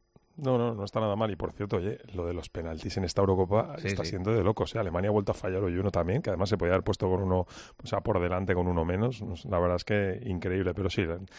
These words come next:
Speaker 1: todo lo que sea deporte siempre nos gusta.
Speaker 2: Bueno, y tanto. Sigo presentando. Hombre, Melchor Ruiz. Mel, ¿qué tal? ¿Cómo estás? Buenas noches.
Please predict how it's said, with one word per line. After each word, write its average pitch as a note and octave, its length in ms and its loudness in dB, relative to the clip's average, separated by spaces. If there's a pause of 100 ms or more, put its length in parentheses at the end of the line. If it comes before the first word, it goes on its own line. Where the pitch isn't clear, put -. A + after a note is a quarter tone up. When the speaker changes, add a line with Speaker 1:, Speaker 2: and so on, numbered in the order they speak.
(280)
Speaker 1:
todo B2 160 8
lo B2+ 100 8
que A#2+ 80 6
sea G#2 160 8
deporte G#2+ 680 8 (300)
siempre G2 340 2
nos F2 120 2
gusta. F2 300 -6 (340)
Speaker 2:
Bueno, G#2 240 -6
y A#2 40 -6
tanto. B2 300 -2
Sigo G3 260 4
presentando. F#3 640 6
Hombre, D3+ 220 6
Melchor D3 400 6
Ruiz. E3 460 4
Mel, C#3+ 400 4
¿qué D3 120 6
tal? F3 220 6
¿Cómo E3+ 180 6
estás? F3+ 220 8
Buenas D#3+ 240 6
noches. D3 680 2